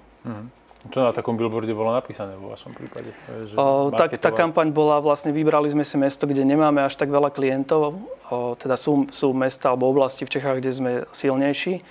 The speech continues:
Speaker 1: Mhm.
Speaker 2: ale chceli sme si to vyskúšať a tá kampaň bola v podstate taká brandová, že chceli sme iba vzbudiť nejaké povedomie, že Superfaktúra existuje.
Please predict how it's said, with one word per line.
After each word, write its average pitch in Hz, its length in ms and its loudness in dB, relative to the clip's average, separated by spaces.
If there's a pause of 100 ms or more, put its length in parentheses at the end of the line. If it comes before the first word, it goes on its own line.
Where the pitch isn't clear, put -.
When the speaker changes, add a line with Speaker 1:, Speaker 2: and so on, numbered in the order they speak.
(100)
Speaker 1:
Mhm. 123 160 -10 (160)
Speaker 2:
ale 135 160 4
chceli 143 240 4
sme 135 80 4
si - 80 -12
to 139 80 2
vyskúšať 143 400 2
a 135 80 2
tá 139 80 2
kampaň 139 400 2
bola 135 320 4
v - 80 -8
podstate 139 320 -2
taká 131 160 0
brandová, 131 560 4
že 131 80 -4
chceli 135 240 0
sme 131 240 2
iba 131 160 4 (800)
vzbudiť 139 480 0
nejaké 135 240 0
povedomie, 143 480 4
že 131 80 -2
Superfaktúra 139 640 0
existuje. 135 560 0